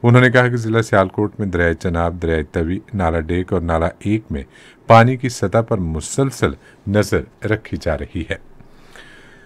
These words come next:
वज़ीर आज़म शहबाज शरीफ ने जापानी सरमायाकारों को हुकूमत की तरफ से हर मुमकिन सहूलत की फराहमी का यकीन दिलाया है। उन्होंने आज इस्लामाबाद में तकाची तसूची की क़यादत में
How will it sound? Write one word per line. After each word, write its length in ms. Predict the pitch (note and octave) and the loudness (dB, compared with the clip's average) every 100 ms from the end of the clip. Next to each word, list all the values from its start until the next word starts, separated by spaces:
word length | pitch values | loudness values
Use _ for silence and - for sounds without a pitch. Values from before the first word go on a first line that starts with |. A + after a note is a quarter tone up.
| - - | -18 -2
वज़ीर 280 | C#3 D#3 E3 | 6 8 10
आज़म 180 | F3+ F3+ | 8 4
शहबाज 360 | E3 D3 D3 | 4 6 4
शरीफ 320 | C#3 D3 C#3+ D3 | 4 0 -2 0
ने 60 | |
जापानी 400 | C3 B2 B2 B2 | 0 2 2 -2
सरमायाकारों 640 | A2 A#2 G#2+ G2+ G#2 G2+ G#2 | -2 0 2 2 2 0 0
को 100 | G2 | -4
हुकूमत 360 | F#2+ G2 F#2+ | -4 -2 -2
की 120 | F2 | -2
तरफ 260 | F2+ G2 G2 | -2 0 0
से 240 | - G#2 F#2+ | -2 -2 0
हर 160 | F#2 | 0
मुमकिन 400 | F2+ F#2+ G2 A2 G2 | 0 -2 -2 -4 -2
सहूलत 400 | G#2+ G2 G2+ - | -2 -2 -2 -4
की 100 | G#2+ | -8
फराहमी 400 | - F#2+ A2 A2 | -6 -6 -6 -6
का 100 | G#2 | -4
यकीन 380 | F#2 D#2+ F2+ D2+ | -4 -4 -6 -4
दिलाया 320 | E2 D2+ C#2 | -2 -2 -4
है। 160 | - - _ _ _ - - - | -8 -14 _ _ _ -20 -20 -4
उन्होंने 280 | A2 G#2+ G#2 | 0 2 6
आज 220 | F#2+ F#2 F2+ | 6 6 0
इस्लामाबाद 540 | - F#2 E2+ F2 F#2 | -2 -2 2 2 2
में 120 | G2 | 0
तकाची 500 | F2+ F#2 F#2+ F2 - F#2 | -4 -2 0 0 -2 -6
तसूची 480 | F#2 - G2 - | -6 -8 -8 -8
की 120 | A2 F2+ | -8 -6
क़यादत 460 | F2 E2 A2 A2+ | -4 -2 -2 -4
में 140 | D#2+ | -6